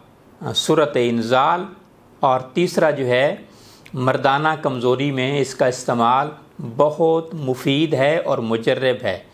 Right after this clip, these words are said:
बेहतरीन सफ़ूफ है ये मूसली का,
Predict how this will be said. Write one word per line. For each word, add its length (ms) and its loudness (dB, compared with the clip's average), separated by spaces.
बेहतरीन 580 0
सफ़ूफ 680 0
है 180 2
ये 100 0
मूसली 460 -4
का, 320 0